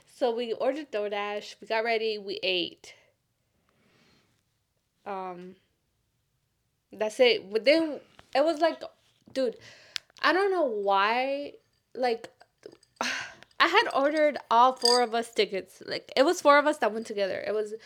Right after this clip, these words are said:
me, my prima, her husband, and Eric. Four of us. And then, dude, the line was hella long by the time we were ready and, like, headed out. We went across the street and the line was hella long. I was like, "Dude, like, this cannot be it."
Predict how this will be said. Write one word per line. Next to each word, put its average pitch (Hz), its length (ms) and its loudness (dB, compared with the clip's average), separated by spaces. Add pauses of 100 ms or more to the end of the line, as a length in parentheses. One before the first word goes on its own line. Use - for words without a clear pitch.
(300)
me, 285 360 -2
my 247 180 -6
prima, 247 420 -6
her 220 200 -8
husband, 185 580 -6 (720)
and 202 180 -8
Eric. - 360 -6 (720)
Four 220 220 4
of 175 100 -2
us. - 360 -14 (100)
And 233 180 -4
then, 233 540 -4
dude, 247 220 0
the 233 100 0
line 277 360 -8
was 277 160 -8
hella 277 340 -2
long 247 400 -2
by 220 80 -2
the 214 120 -2
time 233 220 0
we 247 80 -4
were 226 180 0
ready 214 540 -2
and, 214 160 -4
like, 202 220 -10
headed 202 300 -2
out. 190 280 0 (360)
We 240 120 0
went 262 280 2
across 262 280 -2
the 247 80 -10
street 247 300 -2
and 214 100 -6
the 208 60 -6
line 208 280 -4
was 220 120 -10
hella 226 180 -4
long. 220 300 -6
I 220 60 -10
was 220 80 -8
like, 208 200 -6
"Dude, 226 340 -2
like, 147 200 -8
this 226 180 -4
cannot 220 320 -6
be 208 200 -4
it." 233 260 -4